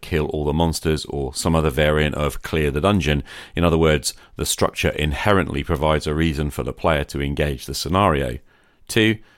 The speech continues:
a default action. If a player is standing in a room and there's nothing interesting to do in the room,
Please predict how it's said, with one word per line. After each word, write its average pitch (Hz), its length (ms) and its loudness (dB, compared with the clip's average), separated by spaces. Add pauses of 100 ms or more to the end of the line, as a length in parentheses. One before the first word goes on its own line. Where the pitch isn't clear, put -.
(240)
a 92 80 4
default 82 460 0
action. 71 500 -4 (300)
If 87 140 2
a 90 60 2
player 90 360 6
is 78 140 2
standing 80 440 0
in 76 120 -4
a 76 60 -2
room 104 320 4
and 78 180 2
there's 78 180 0
nothing 85 300 0
interesting 82 500 -2
to 80 100 -4
do 117 380 2
in 127 220 2
the 73 100 0
room, 76 320 0